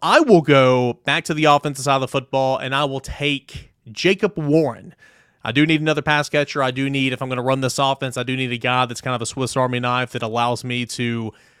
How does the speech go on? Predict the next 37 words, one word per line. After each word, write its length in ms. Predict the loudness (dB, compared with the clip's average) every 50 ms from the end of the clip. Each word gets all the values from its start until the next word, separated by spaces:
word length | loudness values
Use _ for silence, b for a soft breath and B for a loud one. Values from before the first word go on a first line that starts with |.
| b b b
stay 360 | -10 -4 0 2 2 4 2
in, 240 | 2 0 -2 -8 -10 _ -8
you 120 | -8 -6
know, 120 | -6 -6 -8
three 280 | -8 -6 -4 -2 0
wide 220 | 2 2 0 0 0
receivers 360 | -4 -4 -4 -4 -4 -4 -4
on 120 | -4 -4
the 60 | -6
field, 500 | -6 -4 -4 -4 -2 -2 -4 -6 -8 -10 b b b b b b b -10
a 80 | -8
tight 260 | -2 0 2 2 2
end, 160 | 2 0 0 0
run 140 | -2 -2
the 40 | -4
football 280 | -6 -6 -4 -2 -2 0
and 80 | 0
all 160 | -2 -2 -2 0
that. 260 | 0 0 0 -2 -4
Jacob 260 | -8 -8 -8 -6 -4
Warren, 440 | -2 0 2 2 0 0 -4 -10 _ _ _ _
been 100 | -6 -4
in 80 | -4 -4
college 300 | 0 0 2 2 2 0
for 140 | 0 -2 -2
a 60 | 0
decade. 560 | 2 2 2 2 4 4 4 4 4 2 0 b b b b b b b b 0
I 120 | 2 2
will 120 | 2 2 2
take 220 | 2 0 0 0
Jacob 340 | 0 -2 0 0 -2 -4 -4
Warren 300 | -2 -2 0 0 -2 -2
with 160 | -4 -6 -4
the 100 | -4 -6
twelfth 380 | -6 -4 -4 -4 -4 -4 -4 -6
overall 320 | -8 -6 -6 -8 -8 -8
pick. 160 | -8 -10 -16